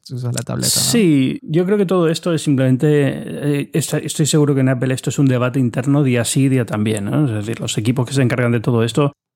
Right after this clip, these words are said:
Speaker 2: todas estas cosas las piensan, no, no son, no viven en una burbuja y, y nosotros somos tan inteligentes que se nos han ocurrido cosas que a ellos no. O sea,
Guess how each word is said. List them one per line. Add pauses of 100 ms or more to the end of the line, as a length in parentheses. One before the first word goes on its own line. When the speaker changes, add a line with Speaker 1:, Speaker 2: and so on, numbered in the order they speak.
(240)
Speaker 2:
todas
estas
cosas
las
piensan,
no,
no
son,
no
viven
en
una
burbuja
y,
y
nosotros
somos
tan
inteligentes
que
se
nos
han
ocurrido
cosas
que
a
ellos
no.
O
sea,